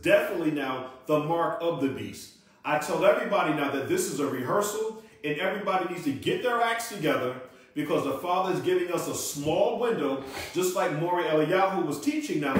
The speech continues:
that for us to get our acts together. Whatever it is that you need to save, whatever it is that you need to do, there's a small window of opportunity, because the adversary is doing a trial run on how the people are, um, are reacting now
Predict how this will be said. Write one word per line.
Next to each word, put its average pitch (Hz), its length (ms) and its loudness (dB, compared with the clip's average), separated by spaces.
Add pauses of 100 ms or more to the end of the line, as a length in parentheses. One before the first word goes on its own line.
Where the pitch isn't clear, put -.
(120)
that - 500 -2
for 160 180 -6
us 175 220 2
to 156 80 -2
get 160 140 2
our 156 100 4
acts 151 240 0
together. 135 420 0 (360)
Whatever 170 280 4
it 185 80 4
is 180 120 2
that 170 220 -2
you 170 80 -2
need 170 100 -4
to 139 80 -6
save, 196 560 -4 (340)
whatever 165 300 4
it 175 80 0
is 170 200 2
that 175 200 0
you 156 100 -4
need 226 280 -2
to 196 100 -6
do, 185 520 2 (120)
there's 147 200 2
a - 100 -4
small 175 680 2
window 180 320 2
of - 140 -2
opportunity, 170 880 -4 (220)
because 147 280 0
the 151 160 0
adversary 160 840 0
is 120 220 -4
doing 156 380 -2
a 156 140 -4
trial 170 680 -2
run 123 320 -2 (220)
on 139 120 -2
how 147 180 0
the 139 120 -2
people 175 340 -4
are, 147 200 0
um, 139 300 -2
are 151 220 6
reacting 156 560 0
now 110 380 -4